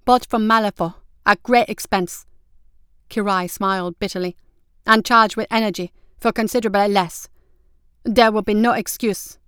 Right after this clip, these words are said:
for failure now." When they were prepared, Kirai sent Bin forward,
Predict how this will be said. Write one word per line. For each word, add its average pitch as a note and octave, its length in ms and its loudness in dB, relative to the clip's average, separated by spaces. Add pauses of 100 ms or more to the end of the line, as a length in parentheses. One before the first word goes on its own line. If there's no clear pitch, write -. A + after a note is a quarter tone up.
(120)
for A3+ 120 0
failure F#3+ 360 0
now." F3+ 280 -2 (2500)
When A3+ 160 2
they B3 100 2
were B3+ 80 -2
prepared, F3+ 460 -8 (340)
Kirai G#3+ 380 0
sent G#3+ 260 -6
Bin F#3 200 -2
forward, F#3 400 -4